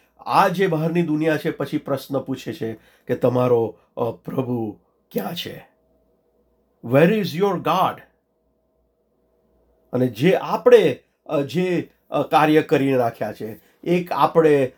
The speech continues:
એમ કહી શકાય, અ, કે પ્રભુના, અ, પ્રભુની,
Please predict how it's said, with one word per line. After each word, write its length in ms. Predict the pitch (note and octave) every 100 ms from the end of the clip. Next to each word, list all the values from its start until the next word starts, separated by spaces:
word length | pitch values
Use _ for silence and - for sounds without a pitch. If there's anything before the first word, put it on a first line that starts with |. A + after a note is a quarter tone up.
| _
એમ 220 | D#3 A3
કહી 240 | A#3 G3 F3
શકાય, 580 | E3+ C#3 A#2+ F2+ F2 _ _ _ -
અ, 160 | C#3
કે 280 | C3+ D3 D3
પ્રભુના, 1080 | C#3 - _ C#3 C#3+ D#3 A3+ A3+ F#3+ D#3 G#2 - _ _ _
અ, 160 | - C3+ - - _
પ્રભુની, 800 | D#3 D#3 D#3 G#3+ G3+ G3+ G#3+ F3+